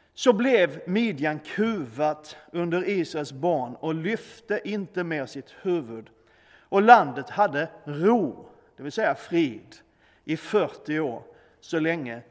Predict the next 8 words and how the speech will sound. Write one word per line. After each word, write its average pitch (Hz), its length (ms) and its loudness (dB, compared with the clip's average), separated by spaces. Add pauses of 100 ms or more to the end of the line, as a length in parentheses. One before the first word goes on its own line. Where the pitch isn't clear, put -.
(100)
Gideon 107 640 -8 (120)
levde." 139 560 -8 (1800)
Men 190 180 -2
vi 240 100 4
läser 233 540 4 (160)
ifrån 190 340 -2
kapitel 139 440 -6
sex. - 540 -18